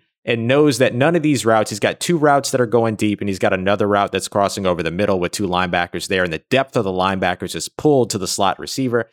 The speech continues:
meaning that Alvin Kamara underneath is gonna be his best option. And Jameis Winston doesn't wait. He doesn't hold on to the ball, doesn't wait to see if something's gonna happen. He knows that the pass rush has been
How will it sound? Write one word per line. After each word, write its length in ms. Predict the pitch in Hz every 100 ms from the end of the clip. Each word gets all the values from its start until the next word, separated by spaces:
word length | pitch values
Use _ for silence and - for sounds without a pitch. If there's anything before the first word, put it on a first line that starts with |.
| _ _
meaning 320 | 117 147 147
that 160 | 120 113
Alvin 280 | 120 139 135
Kamara 360 | 127 120 117
underneath 560 | 104 110 98 98 98 - _ _
is 140 | - 95
gonna 180 | 107 98
be 160 | 98
his 180 | 95 85
best 260 | 90 95 104
option. 360 | 98 95 104
And 160 | - 101
Jameis 320 | 113 123 120
Winston 320 | 123 110 113
doesn't 340 | 92 98 - 123
wait. 280 | 117 123 _ _ -
He 40 |
doesn't 220 | 107 113
hold 200 | 120 143
on 140 | 143 143
to 80 | 160
the 80 |
ball, 360 | 120 110 110 113 _
doesn't 240 | 117 113 104
wait 160 | 113
to 80 | 139
see 200 | 120 139
if 80 | 139
something's 320 | 123 120 127
gonna 180 | 143 131
happen. 360 | 117 104 117 107
He 160 | 117
knows 400 | 104 110 127 131
that 100 | 127
the 60 | 117
pass 400 | - 117 117 -
rush 240 | 120 113
has 200 | 113 104
been 320 | 87 107 101